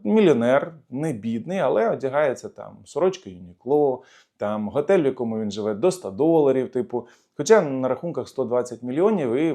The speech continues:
може собі дозволити. Але ось цей правильний політичний стиль, правильні політичні заяви і правильно вибране місце і час.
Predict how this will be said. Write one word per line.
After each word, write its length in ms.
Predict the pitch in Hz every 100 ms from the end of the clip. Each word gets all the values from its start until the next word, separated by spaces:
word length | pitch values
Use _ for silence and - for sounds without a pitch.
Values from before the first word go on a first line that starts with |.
| 107
може 420 | 104 120 160 131
собі 260 | 131 127 135
дозволити. 560 | 131 135 135 104 - -
Але 360 | - - 220
ось 120 | 160
цей 140 | - 123
правильний 680 | - 131 147 135 113 113 107
політичний 720 | 117 117 117 110 - 104 101
стиль, 420 | - - 180 - - - _ -
правильні 600 | 170 190 170 131 117 117
політичні 760 | 117 117 120 123 107 - -
заяви 600 | 104 113 117 151 196 202 -
і 100 | 165
правильно 640 | - 139 143 165 165 165
вибране 460 | 135 151 147 139 123
місце 480 | 117 139 135 139 135
і 80 | 131
час. 460 | - 123 - -